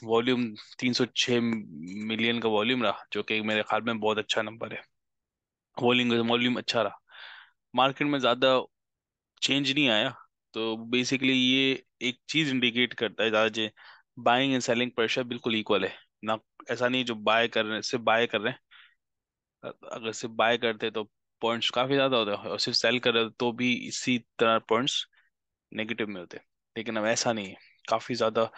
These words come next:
अ, इक्वल चा-, लोग बाय भी कर रहे हैं, सेल भी कर रहे हैं। एक चीज़।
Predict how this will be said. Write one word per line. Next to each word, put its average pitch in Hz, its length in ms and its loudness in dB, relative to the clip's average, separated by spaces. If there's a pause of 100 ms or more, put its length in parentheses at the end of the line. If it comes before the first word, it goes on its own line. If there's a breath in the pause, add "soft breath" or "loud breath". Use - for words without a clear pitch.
(480 loud breath)
अ, 110 200 -2
इक्वल 131 440 2
चा-, 110 520 0
लोग 110 220 -2
बाय 110 180 4
भी 131 100 0
कर 123 120 -2
रहे 123 60 0
हैं, 127 40 -2
सेल 104 200 -2
भी 98 140 -8
कर 82 120 -8
रहे - 80 -10
हैं। - 140 -20 (1300 loud breath)
एक 120 140 0
चीज़। - 220 -8